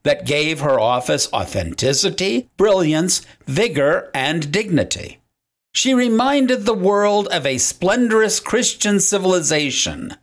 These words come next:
rejected by modern vulgarity and egalitarianism.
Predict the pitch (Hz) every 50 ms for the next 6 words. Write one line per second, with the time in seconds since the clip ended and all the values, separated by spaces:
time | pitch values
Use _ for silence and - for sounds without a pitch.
0 | _ - 165 180 190 147 131 - 233 262 262 254 - - 139 143 135 123 - 110
1 | 107 104 104 107 127 147 180 202 190 208 220 196 156 151 147 147 117 139 156 156
2 | 160 165 165 160 156 156 165 170 - 160 156 156 156 139 127 151 143 139 147 143
3 | - - 143 139 131 123 120 110 107 110 110 - - 110 98 104 -